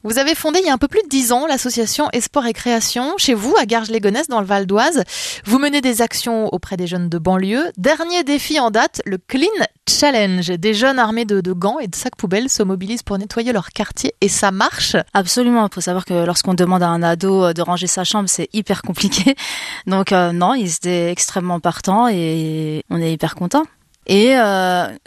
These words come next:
Speaker 2: on avait constaté qu'on arrivait à mobiliser essentiellement des enfants. Donc on s'est dit, ouais, ça serait intéressant quand même de mobiliser, euh, des jeunes. Euh, non pas que c'est les jeunes qui, qui jettent à chaque fois, mais c'est, c'est important aussi de les impliquer dans, dans leur cadre de vie, tout simplement.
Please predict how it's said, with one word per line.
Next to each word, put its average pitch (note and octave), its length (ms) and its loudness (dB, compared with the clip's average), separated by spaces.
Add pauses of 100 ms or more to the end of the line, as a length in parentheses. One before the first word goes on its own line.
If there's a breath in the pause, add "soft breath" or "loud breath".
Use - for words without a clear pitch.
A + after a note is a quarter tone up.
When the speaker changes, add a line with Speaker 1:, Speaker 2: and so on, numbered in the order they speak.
(120)
Speaker 2:
on F#3+ 360 -6
avait F3+ 160 0
constaté F#3+ 480 0
qu'on F3+ 640 0
arrivait F3+ 320 0
à G#3 100 4
mobiliser F#3+ 600 0
essentiellement G3 600 2
des G3 280 2
enfants. F#3+ 320 -2 (380)
Donc F#3+ 280 -6
on G3+ 60 0
s'est F#3 200 0
dit, F#3 200 0
ouais, A3+ 140 4
ça G3 120 -2
serait F3+ 260 -2
intéressant G#3 500 2
quand G3 100 2
même G3+ 180 2 (400 loud breath)
de E3+ 380 0
mobiliser, F3 640 2
euh, E3+ 140 2
des E3+ 200 0
jeunes. A3 320 2 (460 loud breath)
Euh, E3 140 -4
non F3 160 -6
pas F#3+ 140 0
que - 100 -12
c'est E3 140 -6
les D#3+ 80 -4
jeunes F#3 160 -2
qui, E3 280 -4
qui F3 160 -4
jettent F3 260 2
à F3 40 0
chaque F3 220 0
fois, D4+ 180 2
mais G#3+ 300 2
c'est, E3+ 240 -2
c'est E3 140 -2
important F3+ 420 0
aussi G#3 260 0
de F3+ 100 -2
les E3+ 280 0
impliquer F#3+ 320 -2
dans, E3 340 0
dans D#3+ 240 -4
leur E3 160 -4
cadre F3 300 0
de E3+ 80 -2
vie, G3+ 160 -2
tout - 80 -10
simplement. F#3 420 -2